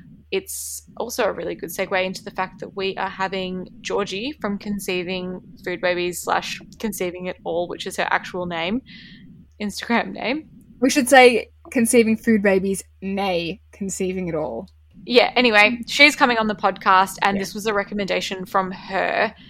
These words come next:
Speaker 1: to watch, and yes, strongly back it.
Speaker 2: Yeah,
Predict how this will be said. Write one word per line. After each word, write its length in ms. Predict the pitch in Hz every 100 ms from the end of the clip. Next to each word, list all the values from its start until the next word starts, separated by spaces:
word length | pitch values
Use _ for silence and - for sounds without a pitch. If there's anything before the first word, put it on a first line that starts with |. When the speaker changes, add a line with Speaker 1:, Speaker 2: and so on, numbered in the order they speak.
| - - - 185 - -
Speaker 1:
to 420 | 214 190 180 175 -
watch, 340 | 190 - - -
and 360 | - 165 170 170
yes, 180 | - -
strongly 880 | - - - 190 185 185 180 175 - -
back 320 | - - -
it. 260 | - - - - - - - _ - - - -
Speaker 2:
Yeah, 240 | 226 147